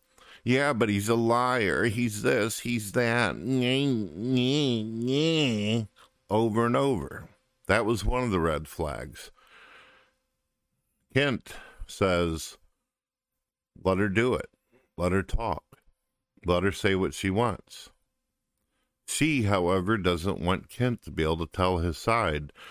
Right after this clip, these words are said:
Do you see how funky that is, folks? How weird that is? How difficult and challenging this is?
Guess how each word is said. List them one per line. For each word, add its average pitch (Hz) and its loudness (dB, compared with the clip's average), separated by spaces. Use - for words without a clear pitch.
Do 92 2
you 98 4
see 113 0
how 101 2
funky 110 -4
that 107 2
is, 110 0
folks? - -4
How 87 2
weird 90 2
that 98 2
is? 95 0
How 87 2
difficult 95 -2
and 85 0
challenging 87 0
this 87 -4
is? 87 0